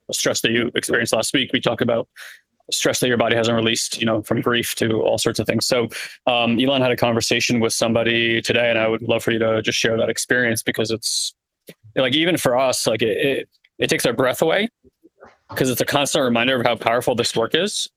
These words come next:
and how it's like, we're actually not the ones doing the work. There's no understanding that's needed here. Your mind doesn't have to understand actually what's happening. The body just knows what to do and is so intelligent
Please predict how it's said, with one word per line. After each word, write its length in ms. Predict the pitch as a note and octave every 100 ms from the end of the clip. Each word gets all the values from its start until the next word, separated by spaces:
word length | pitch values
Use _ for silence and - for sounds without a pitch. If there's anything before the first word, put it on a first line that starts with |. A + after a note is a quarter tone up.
| _ -
and 140 | B2+
how 180 | A#2+ A#2+
it's 120 | A#2
like, 140 | B2+ B2
we're 120 | B2+
actually 260 | C3+ - A#2+
not 140 | A#2
the 60 | A#2
ones 320 | A#2+ A#2 G#2 _ _ C#3
doing 240 | B2+ C3+
the 60 | C#3
work. 260 | C#3+ C#3+
There's 180 | - A2
no 160 | A#2 A2+
understanding 600 | A2 A2 - A#2+ B2 A#2
that's 200 | A2 -
needed 280 | A2+ B2+ A#2+
here. 440 | C3+ C#3 D3+ D#3
Your 160 | A#2 A#2
mind 240 | A2+ A#2+
doesn't 200 | A#2 A#2
have 140 | A#2 A2+
to 60 |
understand 440 | A#2 A2 - A#2 A#2+
actually 340 | B2 B2 C#3
what's 120 | C3
happening. 460 | C#3+ C#3 D3 D#3 E3+ _ _ _
The 80 | C3
body 300 | A#2+ A#2+ B2
just 180 | A#2 A#2+
knows 260 | A#2+ B2 A#2
what 120 | B2
to 100 | A2+
do 240 | A2+ A#2
and 100 | C#3
is 120 | A#2
so 240 | - B2+ A#2+
intelligent 680 | A2+ - A2 A#2+ D3+ F3